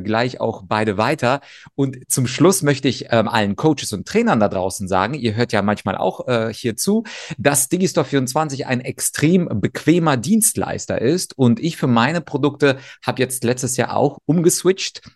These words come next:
auf Digistore vierundzwanzig. Das bedeutet also, wenn ihr mich kennt, wenn ihr mir folgt und euch fragt, wie könnte ich meine Online-Kurse oder Bücher oder was auch immer auf jeden Fall ziemlich einfach im Netz verkaufen,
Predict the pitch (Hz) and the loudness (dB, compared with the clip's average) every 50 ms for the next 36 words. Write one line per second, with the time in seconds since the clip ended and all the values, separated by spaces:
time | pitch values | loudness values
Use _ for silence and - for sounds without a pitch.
0 | _ _ - - 123 123 - - 123 117 123 127 - 131 117 120 - 120 113 110 | _ _ 2 2 2 2 2 -2 -2 0 0 0 0 0 -2 0 0 0 0 0
1 | 107 - - 110 110 110 - 117 110 107 - _ - - _ - - - - - | 0 0 2 0 0 0 0 -4 -4 -4 -6 _ -20 -20 _ -10 -10 -8 -4 2
2 | 104 123 120 120 123 127 - 120 117 107 110 101 110 120 123 123 131 127 127 123 | 6 6 6 6 6 4 4 2 4 4 4 4 4 4 2 2 2 4 6 8
3 | 117 113 104 98 95 98 95 - - 202 220 233 220 226 - - 104 101 104 104 | 8 6 6 4 0 -4 -2 0 2 2 2 2 0 -2 -4 -2 -2 0 0 0
4 | 98 95 92 92 - - 160 160 180 190 190 - - 131 - 113 101 - 113 107 | -2 -2 -4 -6 -4 2 4 4 4 4 2 -2 -10 -6 -4 -4 -4 0 -2 -2
5 | 98 - - 117 113 123 127 - - - - - - - - - - 92 90 131 | -2 0 2 4 4 4 2 -2 -12 -20 -20 -20 -20 -20 -18 -12 -10 -4 0 0
6 | 147 160 131 - 156 156 151 147 143 135 127 135 131 120 120 - - 131 131 131 | 0 0 2 4 4 4 4 4 2 0 2 2 4 4 4 4 2 2 2 4
7 | 127 120 104 - 120 120 101 110 110 - 110 98 104 101 101 98 87 80 117 147 | 4 2 2 2 0 -2 -2 -2 -4 -2 0 0 2 2 2 0 0 -2 -4 -4
8 | 139 127 135 120 110 104 98 101 92 104 104 - 113 104 95 - - 113 110 110 | -4 -2 -2 -2 0 0 0 0 0 0 -2 -2 -4 -4 -6 -4 -2 0 2 2
9 | 104 107 101 - - - - - - - 110 - - 131 131 120 123 113 110 120 | 2 2 0 -2 -8 -20 -20 -16 -8 -6 -4 -2 0 2 2 4 4 2 2 2
10 | - 160 175 185 165 - - - - - 110 127 147 147 - 147 135 127 - 127 | 0 0 2 2 2 0 0 -2 -8 -4 -2 -2 -2 -2 0 0 -2 -2 -2 -8
11 | - - 104 98 101 101 101 - - - - - 104 101 113 110 - 131 127 127 | -6 -4 -2 0 0 0 0 -2 -4 -6 -4 2 4 4 4 4 4 2 2 2
12 | 127 | 2